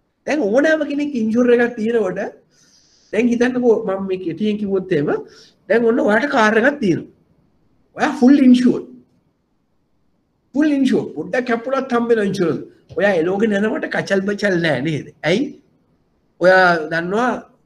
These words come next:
ඔයා හැප්පුණත් ගෙවන්න කෙනෙක් ඉන්නවා. එතකොට ඔයා පොඩ්ඩක් එහෙම වෙට්ටු දාලා ඔයා අවදානම් විදිහට ඒ කාර් එක කෙලවන්න උත්සාහ ගන්න. අපි හිතන්නේ ඔයාට රක්ෂණයක්, ෆුල් රක්ෂණයක් නෑ.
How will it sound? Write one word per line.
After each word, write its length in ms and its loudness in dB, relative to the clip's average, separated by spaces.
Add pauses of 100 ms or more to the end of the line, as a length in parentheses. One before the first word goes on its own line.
(600)
ඔයා 220 0
හැප්පුණත් 520 -2
ගෙවන්න 320 4
කෙනෙක් 380 -2
ඉන්නවා. 300 -4 (720)
එතකොට 280 -2
ඔයා 160 2
පොඩ්ඩක් 240 -4
එහෙම 240 -2
වෙට්ටු 440 2
දාලා 380 4
ඔයා 220 4
අවදානම් 560 0
විදිහට 280 -2
ඒ 120 0
කාර් 260 -2
එක 140 -10
කෙලවන්න 360 -4
උත්සාහ 340 0
ගන්න. 200 -8 (2250)
අපි 180 -2
හිතන්නේ 340 0
ඔයාට 240 -2 (480)
රක්ෂණයක්, 720 0
ෆුල් 200 -4
රක්ෂණයක් 600 -4
නෑ. 180 -4